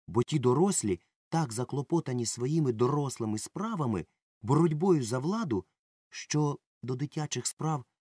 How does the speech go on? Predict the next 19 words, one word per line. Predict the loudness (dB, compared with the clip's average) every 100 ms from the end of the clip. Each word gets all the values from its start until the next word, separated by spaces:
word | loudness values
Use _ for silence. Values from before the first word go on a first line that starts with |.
| -2
у | 2
них | 2 2
руки | 0 0 -2
не | -2
доходять.' | -4 -6 -6 -8 -10 _ _ _ _ _ _ -4
І | 0
батьки | 2 0 0
мені | 2 4
дозволили | 4 0 0 0 2 2 0 -4 _ _ _ -6
і |
дарували | -2 0 0 0 0 0 -2 _ _ -6
дитяче | -2 0 0 -2 -4
безсмертя. | -4 -2 0 0 -2 -6 -16 -16 _ _ -4
Ще | -2 0
й | 2
срібний | 2 0 0 4 2
пернач | 2 0 2 0 -2 -8 -10
гулінабивач | 4 6 8 6 4 2 0 0
дали". | -2 -2 -2